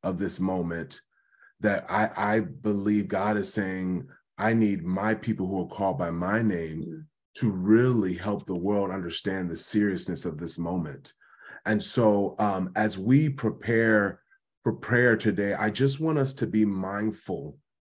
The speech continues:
Speaker 1: of and set the, the, the, the, this, the, the, the, the, the scene for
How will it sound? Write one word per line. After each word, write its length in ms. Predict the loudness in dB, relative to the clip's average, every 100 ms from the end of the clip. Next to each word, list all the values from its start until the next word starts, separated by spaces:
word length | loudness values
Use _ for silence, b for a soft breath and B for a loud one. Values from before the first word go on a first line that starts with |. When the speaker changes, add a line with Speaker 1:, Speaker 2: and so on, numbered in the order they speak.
| _
Speaker 1:
of 480 | -2 0 2 0 -4 -2
and 120 | -2
set 460 | -2 0 0 0 0
the, 420 | 0 0 -2 -6
the, 140 | -6 -6
the, 200 | -6 -6
the, 180 | -6 -6
this, 320 | -6 -6 -8
the, 140 | -6
the, 220 | -6 -4
the, 220 | -6 -6 -8
the, 440 | -8 -8 -8 -10 -16 _ -20 -20 _ -6
the 80 | -6
scene 640 | -2 0 2 4 4 2
for 580 | 4 2 2 0 -2